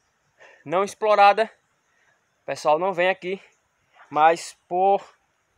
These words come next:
carinho e por vocês do canal, inscritos no canal,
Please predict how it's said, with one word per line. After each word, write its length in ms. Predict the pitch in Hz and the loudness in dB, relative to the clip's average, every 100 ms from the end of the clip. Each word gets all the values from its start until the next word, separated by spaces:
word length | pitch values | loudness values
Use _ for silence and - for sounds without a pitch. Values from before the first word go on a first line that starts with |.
| _ _ _ _ _ _ _ - | _ _ _ _ _ _ _ 0
carinho 480 | 185 185 175 180 | 2 2 0 -4
e 80 | 185 | -8
por 200 | - 233 | -4 -2
vocês 720 | 247 262 - 208 214 - - - _ _ | 2 2 2 -2 -2 -4 -14 -18 _ _
do 100 | 165 | -16
canal, 540 | 190 208 180 175 196 _ | -6 0 4 6 4 _
inscritos 420 | - - 214 - | -20 -16 -18 -14
no 120 | 202 202 | -10 -2
canal, 380 | 185 165 170 | 0 4 4